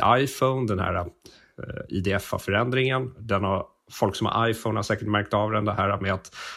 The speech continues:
när man öppnar upp en app nu för tiden, om man har, har en ny app, så får man det här, kan man tillåta sig att bli spårad mellan appar eller så kan man begära bort det, och det är ju en förändring då som påverkar, eh,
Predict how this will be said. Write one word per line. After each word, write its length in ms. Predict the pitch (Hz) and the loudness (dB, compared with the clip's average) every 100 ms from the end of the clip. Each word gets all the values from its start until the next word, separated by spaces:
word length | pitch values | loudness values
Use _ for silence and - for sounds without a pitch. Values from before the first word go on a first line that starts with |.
| - | -4
när 60 | 95 | 0
man 100 | 98 | 2
öppnar 240 | 95 107 | 2 0
upp 160 | 104 104 | 0 2
en 80 | |
app 260 | 104 110 - | 0 0 -2
nu 100 | 104 | -2
för 100 | 95 | 0
tiden, 420 | 104 101 101 98 | 0 2 2 0
om 100 | 85 | -2
man 100 | 92 | -2
har, 100 | 92 | 0
har 200 | 92 92 | 0 0
en 100 | 92 | 0
ny 180 | 104 107 | 2 4
app, 180 | 101 - | 2 0
så 100 | 98 | -4
får 160 | - | -2
man 100 | 90 | -2
det 60 | 90 | 0
här, 240 | 95 92 87 - - - - | 0 0 -2 -8 -18 -18 -6
kan 140 | - | -2
man 220 | 92 92 90 | 0 -2 0
tillåta 540 | 120 107 110 104 107 | 2 4 4 4 2
sig 180 | - 104 | 4 2
att 120 | 101 | 2
bli 100 | 104 | 0
spårad 640 | - - 113 107 117 113 | 0 2 4 6 6 6
mellan 280 | 110 101 101 | 4 4 4
appar 520 | 107 - _ 123 139 | 0 -4 _ 8 8
eller 260 | 113 98 104 | 6 4 2
så 120 | - | 0
kan 200 | - 107 | 2 4
man 160 | 101 92 | 4 2
begära 220 | 98 95 | 4 4
bort 220 | 104 - | 0 -2
det, 120 | 87 | -4
och 100 | 85 | -2
det 80 | 95 | 2
är 40 | 107 | 2
ju 60 | |
en 60 | 95 | 2
förändring 480 | - 95 87 90 87 | 2 0 0 -2 -4
då 140 | 87 | -6
som 380 | - 90 90 - | -4 -4 -4 -6
påverkar, 800 | - 92 85 - 90 87 90 87 | -2 0 0 0 0 0 0 -4
eh, 60 | - | -4